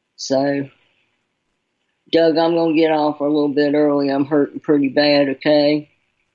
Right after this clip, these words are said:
So I'm gonna sign off for now. This is Kathy Hill Cook,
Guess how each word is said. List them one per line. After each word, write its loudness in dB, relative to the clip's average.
So 0
I'm -2
gonna 0
sign -2
off -4
for -4
now. 0
This -6
is -14
Kathy -2
Hill 0
Cook, -2